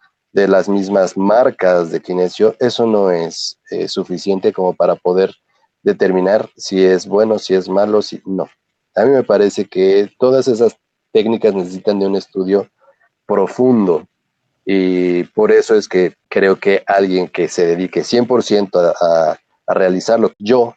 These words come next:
a mi parecer, eh, nada más estoy justificando mi ineptitud al no saber qué estoy haciendo con, con los ajustes vertebrales. Eso es lo, como yo lo veo, pero pues cada quien.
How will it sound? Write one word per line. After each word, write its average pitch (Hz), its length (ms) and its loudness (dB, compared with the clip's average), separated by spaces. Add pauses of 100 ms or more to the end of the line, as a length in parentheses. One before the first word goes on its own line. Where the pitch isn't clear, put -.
a 95 120 0
mi 90 120 -4
parecer, 90 540 -2 (1300)
eh, 90 600 2
nada 110 260 4
más 107 220 0
estoy 107 240 -2
justificando 101 760 -4
mi 98 100 -2
ineptitud 90 560 -2 (100)
al 101 200 0
no 113 120 2
saber 107 320 0
qué 101 100 -4
estoy 95 320 -2
haciendo 143 640 -6 (260)
con, 90 320 -6 (100)
con 95 200 -4
los 92 140 -2
ajustes 92 440 -8
vertebrales. 80 640 -14 (180)
Eso 117 240 2
es 104 60 0
lo, 104 120 0
como 92 240 0
yo 92 120 0
lo 90 120 0
veo, 175 240 2 (520)
pero 87 220 -2
pues - 200 -6
cada 95 200 2
quien. - 180 -10